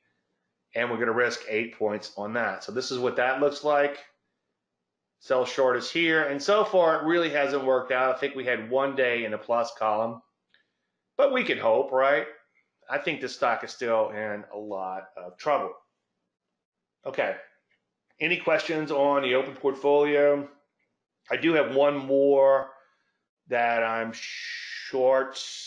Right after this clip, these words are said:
I think I have a long or two in there, two in the golds, but I have one more long that I'll show you in just a minute. Did you say hope? <laughs> Yeah, we gotta have some hope. You know, you gotta be,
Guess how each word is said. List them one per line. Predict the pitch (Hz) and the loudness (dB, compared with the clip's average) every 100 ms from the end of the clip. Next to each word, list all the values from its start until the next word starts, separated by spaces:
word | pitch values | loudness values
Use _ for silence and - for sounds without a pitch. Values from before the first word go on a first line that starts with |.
| - - | -16 -16
I | |
think | 113 | -10
I | 104 | -8
have | 95 | -6
a | |
long | 98 107 107 | -4 -2 -2
or | 101 | -4
two | 98 - 104 101 101 _ - | -8 -8 -8 -10 -14 _ -14
in | 104 | -12
there, | 101 95 95 _ _ | -8 -10 -10 _ _
two | - 117 | -10 -8
in | 101 | -8
the | |
golds, | 95 113 110 104 - _ _ _ _ _ _ _ | -6 0 0 0 -4 _ _ _ _ _ _ _
but | 117 | -2
I | 117 | 0
have | 117 | 0
one | 127 | -2
more | 123 120 113 - - _ _ _ - | 0 2 2 0 -10 _ _ _ -6
long | 117 123 120 | 0 2 2
that | 113 107 | 0 -2
I'll | |
show | 107 120 113 | -2 0 0
you | 110 101 | 0 -4
in | |
just | 104 101 - | -6 -8 -8
a | |
minute. | 101 107 107 - - | -6 -4 -6 -10 -16
Did | 113 110 | -10 -6
you | 123 | -4
say | 127 110 | 0 0
hope? | 117 107 - | 2 0 -2
<laughs> | - 202 - - - 233 - 190 - 170 - - - - - 453 | -4 -2 -2 -2 -2 0 0 0 -2 -8 -8 -20 -20 -20 -8 0
Yeah, | 403 330 294 | 2 4 4
we | 247 | 2
gotta | 320 330 196 | 2 2 2
have | 170 139 | 4 2
some | - 151 139 | 2 2 2
hope. | 113 104 104 139 | 2 0 0 -4
You | 151 | -2
know, | 135 | 2
you | 139 | 2
gotta | 143 151 135 | 2 2 2
be, | 123 117 | -2 -6